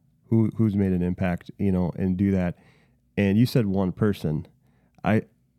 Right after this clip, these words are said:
I tried to send it out to as many people that came onto my heart, and it was pretty cool to see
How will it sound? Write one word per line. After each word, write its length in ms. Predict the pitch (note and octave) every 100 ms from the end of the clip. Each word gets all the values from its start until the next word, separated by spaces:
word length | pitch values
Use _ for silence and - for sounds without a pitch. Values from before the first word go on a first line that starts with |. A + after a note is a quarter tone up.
| -
I 160 | G2 A2+
tried 240 | - G#2+
to 80 | F2+
send 240 | - F#2+
it 100 | F2+
out 220 | F2+ D2+
to 140 | - G2+
as 120 | F2
many 400 | F#2+ G#2+ A2 G#2+
people 300 | - G#2 G2
that 120 | F2+
came 220 | - G2+
onto 200 | G2 F2+
my 100 | E2+
heart, 400 | D#2+ F#2 F2 - _ _ _ _ _ _ _ -
and 520 | G2 F#2+ F#2 F2 D2+ _ _ _ _ _ _ _ _
it 220 | A2+ A2+
was 560 | F2 G2+ F#2 E2+ - - _ _ _ _ -
pretty 240 | A#2 A2+
cool 340 | - - G#2 G2
to 120 | F2+
see 460 | - G#2+ G2+ F#2